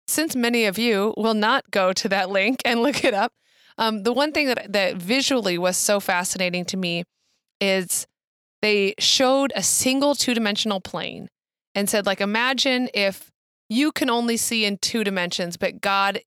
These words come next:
is a being that is in three dimensions." And then they created this kind of complex shape. And sometimes when the shape was turning on the plane, you could see only one little lump of the shape.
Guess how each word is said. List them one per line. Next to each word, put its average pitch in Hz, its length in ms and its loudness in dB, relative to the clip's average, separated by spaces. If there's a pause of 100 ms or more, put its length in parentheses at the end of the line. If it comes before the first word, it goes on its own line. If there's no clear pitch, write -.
is 185 220 -2
a 185 100 -2
being 180 400 -6
that 170 140 -2
is 165 140 -2
in 180 120 -8
three 226 260 -4
dimensions." 170 580 -6 (360)
And 214 100 -4
then 240 100 0
they 269 140 0
created 202 480 -4
this 196 220 -2
kind 233 200 -6
of - 120 -10
complex 226 540 -4
shape. - 380 -2 (480)
And 208 180 -2
sometimes 226 880 -2
when 214 140 -2
the 202 80 0
shape 214 300 -2
was 196 180 -2
turning 208 460 0
on 185 120 -2
the 185 80 -4
plane, 185 400 -4
you 190 120 -4
could 190 180 -6
see 202 220 -2
only 190 260 0
one 226 300 0
little 180 180 0
lump 156 220 -4
of 139 100 -12
the - 80 -8
shape. - 300 -4